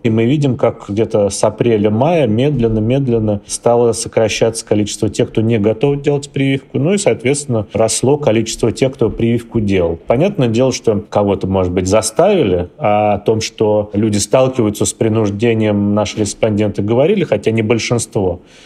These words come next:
Но там, по-моему, до трети где-то. Говорили, что так или иначе с каким-то принуждением сталкивались. Но вот за прошлый год, да, действительно начало меняться отношение к этим вакцинам. До этого на протяжении почти что года,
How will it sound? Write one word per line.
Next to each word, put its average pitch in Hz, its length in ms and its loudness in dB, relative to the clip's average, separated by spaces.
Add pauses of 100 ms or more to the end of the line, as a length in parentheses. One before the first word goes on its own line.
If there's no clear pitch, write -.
(200)
Но 147 320 2
там, 104 180 0
по-моему, 123 400 2
до 101 160 0
трети 101 420 0
где-то. 87 560 -4
Говорили, 131 360 2
что - 260 0
так - 340 -2
или 113 160 2
иначе 135 400 2
с - 60 -4
каким-то - 460 -4
принуждением 104 640 0
сталкивались. - 760 -8 (400)
Но 180 420 4
вот 156 220 2
за 143 140 4
прошлый 151 420 0
год, 196 380 0 (120)
да, 139 180 2
действительно 123 760 0
начало 117 440 0
меняться 110 420 0
отношение 98 560 -2
к - 100 -8
этим 98 320 -4
вакцинам. 117 800 0
До 123 80 6
этого 135 460 4
на 113 160 2
протяжении 107 1000 2
почти 101 360 -2
что - 180 -4
года, 110 560 0